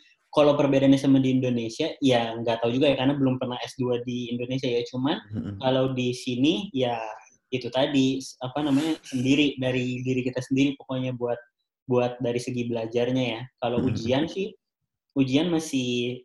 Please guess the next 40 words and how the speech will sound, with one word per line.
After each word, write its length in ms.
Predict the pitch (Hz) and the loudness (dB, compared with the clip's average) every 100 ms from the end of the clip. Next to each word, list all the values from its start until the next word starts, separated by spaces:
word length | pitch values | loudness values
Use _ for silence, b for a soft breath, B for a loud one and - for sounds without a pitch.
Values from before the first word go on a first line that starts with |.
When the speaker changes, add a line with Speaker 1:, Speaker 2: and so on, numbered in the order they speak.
| _ - | _ -4
Speaker 1:
masih 380 | 131 131 123 | -2 -2 -4
standar 340 | 120 120 127 143 | -4 -2 0 2
lah, 300 | 131 135 127 | 2 0 0
ada 80 | 120 | -2
yang 400 | 117 117 117 113 | -2 -4 -8 -6
jagain, 720 | 110 110 110 120 127 131 131 | -8 -6 -6 -4 -2 -2 -2
ada 160 | 120 | -4
yang 240 | 117 117 123 | -6 -6 -8
ini 220 | 123 135 | -4 -2
kalau 320 | 135 120 120 | -2 -2 -4
untuk 160 | 120 - | -6 -8
yang 160 | 120 120 | -8 -4
teman-teman 480 | 123 120 120 120 | -4 -4 -4 -4
yang 120 | 117 117 | -4 -4
lain 200 | 120 131 | -2 0
yang 140 | 127 | -2
S 140 | 117 - | -6 -10
satu. 160 | 113 120 | -12 -10
Tapi 220 | 113 131 | -12 -10
kalau 320 | 131 123 120 | -6 -4 -4
gua 300 | 123 131 156 - _ _ _ _ | -2 -2 -2 -8 _ _ _ _
sih 240 | - 170 | -2 4
nggak 340 | 151 123 123 - | 4 4 2 -2
sih, 200 | - 123 | -4 -4
maksudnya 320 | 117 131 127 | -4 -4 -4
kayak 120 | 110 | -4
cuman, 360 | 127 120 120 113 - _ _ | -4 -4 -2 -6 -10 _ _
ya 120 | 127 123 | 0 2
udah 200 | 143 139 | 4 2
bener-bener, 500 | 127 120 117 117 113 117 113 - - | 2 0 0 -2 -4 -8 -12 -18 -6
eh, 340 | 127 117 113 117 | -4 -4 -6 -10
sendiri 500 | - - 127 123 120 | -14 -4 0 0 2
aja, 240 | 131 135 | 2 2
karena 160 | 127 143 | 0 2
mungkin 400 | 143 143 160 139 | 2 4 4 2
dilihat 400 | 123 127 139 - | 2 0 0 -2
kayak, 240 | 120 110 - _ _ _ - | -4 -4 -10 _ _ _ -4
"Ya 180 | 117 | -2
lu 240 | 120 139 135 | 0 -2 -2
udah, 480 | 123 113 117 120 | -4 -4 -8 -12